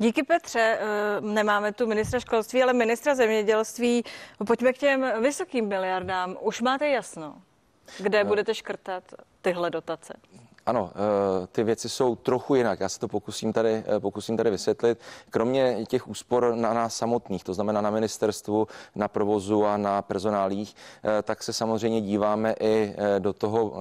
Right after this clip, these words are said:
Speaker 2: eh, balíku dotací. Eh, já chci zdůraznit, že, eh, to, co, eh, nechceme ohrozit, jsou investice. Eh, máme tady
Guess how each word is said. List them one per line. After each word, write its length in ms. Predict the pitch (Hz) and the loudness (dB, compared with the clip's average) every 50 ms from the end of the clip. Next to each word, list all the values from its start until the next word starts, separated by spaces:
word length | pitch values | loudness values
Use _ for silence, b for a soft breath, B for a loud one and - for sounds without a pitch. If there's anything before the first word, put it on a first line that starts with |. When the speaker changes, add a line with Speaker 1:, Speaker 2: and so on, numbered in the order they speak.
| 101 | -2
Speaker 2:
eh, 40 | 101 | 0
balíku 400 | 95 92 101 101 101 - - 120 | 0 0 -2 -2 -4 -4 -4 -2
dotací. 580 | 104 98 - - 98 - - - 107 107 107 B B B B B B B - | -2 -2 -2 -2 -4 -6 -6 -8 -6 -6 -8 B B B B B B B -2
Eh, 140 | 98 101 | 0 2
já 120 | 101 101 92 | 2 2 0
chci 180 | - - 127 | 0 -4 -4
zdůraznit, 480 | 113 113 113 113 110 98 104 113 113 101 | -2 2 2 2 0 0 -2 -2 -2 -2
že, 160 | 101 104 117 | 0 0 2
eh, 220 | 117 113 110 104 - - 101 101 98 98 - _ _ | 2 2 2 -2 -2 -2 0 0 0 0 -2 _ _
to, 120 | - 104 | -2 -2
co, 340 | - - - - 120 113 104 B B B B B B B - | -2 -2 -2 0 0 0 0 B B B B B B B -4
eh, 520 | 98 101 98 98 98 95 95 95 - - - - - - | 0 0 2 2 2 2 2 0 0 -2 -8 -14 -16 -4
nechceme 440 | - 110 110 - - - 131 131 117 | -2 -2 -2 -2 -2 -2 0 2 2
ohrozit, 380 | 110 101 101 101 95 113 101 | 2 2 0 -2 -2 -2 -2
jsou 100 | - 110 | 0 0
investice. 520 | 104 104 98 104 - - 90 - - 78 B B B B B B B B - 95 98 98 95 | 0 0 -2 -4 -4 -6 -8 -8 -8 -12 B B B B B B B B -4 -2 0 0 0
Eh, 40 | |
máme 300 | 95 104 104 110 120 120 | 0 0 0 0 0 0
tady 280 | - - 120 123 120 92 | 0 0 0 2 0 0